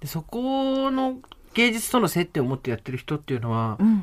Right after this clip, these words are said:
Speaker 1: 前には出てこないけど、やっぱり、その人がいなかったらできないっていうものがたくさんあるからね。
Speaker 2: そうですね。なんか、こう、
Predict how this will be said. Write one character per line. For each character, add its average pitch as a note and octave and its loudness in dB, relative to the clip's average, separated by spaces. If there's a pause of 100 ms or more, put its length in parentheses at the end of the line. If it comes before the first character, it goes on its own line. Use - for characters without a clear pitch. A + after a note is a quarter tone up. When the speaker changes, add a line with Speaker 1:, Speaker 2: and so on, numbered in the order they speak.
Speaker 1:
前 B3+ 8
に B3 8
は D3 6
出 D3+ 4
て D3+ 0
こ C3+ 2
な C3 0
い B2 -4
け B2+ -8
ど、 A2 -4
や A2 -2
っ A2+ -8
ぱ D#3+ -2
り、 C3+ 0 (1000)
そ - 0
の F#3+ 10
人 B3 8
が B3 10
い G3 10
な F3 6
か G3 6
っ A3+ 0
た D#3 2
ら C#3+ 2
で C3+ 2
き E3+ -2
な G#3+ 8
い G3 6
っ D3 4
て - -10
い A#2+ -2
う - -2
も B2+ -2
の A#2 -4
が G#2+ -6
た - -12
く - -8
さ - -4
ん - 2
あ - 2
る A#3+ 0
か G3 8
ら A#2 4
ね。 G2+ -2
Speaker 2:
そ - -4
う A#2+ -2
で - -2
す - -4
ね。 G#3 -2 (540)
な G3+ 0
ん A3+ 0
か、 F3+ -8 (680)
こ F#3 -10
う、 G3+ -16